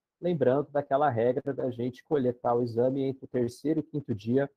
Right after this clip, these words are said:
pra aumentar a positividade. Esse é o fluxograma que eu falei pra vocês, também do C D C, em relação aos testes de antígeno,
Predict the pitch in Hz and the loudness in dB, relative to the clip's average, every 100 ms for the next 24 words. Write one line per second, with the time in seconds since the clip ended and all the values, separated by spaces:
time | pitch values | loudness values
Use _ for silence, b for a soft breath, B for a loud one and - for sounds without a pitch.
0 | _ _ - 135 160 175 160 - 117 135 | _ _ 2 6 8 6 2 4 4 4
1 | 135 _ _ - 110 135 139 _ _ - | 0 _ _ -2 2 2 0 _ _ -2
2 | 190 185 - 165 156 110 - - - _ | 0 0 -4 -2 0 -2 -4 -8 -20 _
3 | _ _ _ _ _ _ _ _ _ _ | _ _ _ _ _ _ _ _ _ _
4 | _ _ 185 - 196 185 - 156 135 135 | _ _ 0 0 2 0 -2 0 2 2
5 | 131 127 120 117 110 113 110 - 170 156 | 2 0 2 0 0 -2 -4 -4 -2 -2
6 | 123 - 113 120 117 107 110 107 - 160 | -4 -6 -2 -2 -4 -4 -2 -2 -4 -4
7 | 156 139 143 143 - 147 160 - _ - | 0 2 2 0 -2 -2 -2 -8 _ -2
8 | 156 - 151 156 151 147 180 - 151 127 | -2 2 0 0 -4 -2 -4 -2 -2 -2
9 | 98 | -6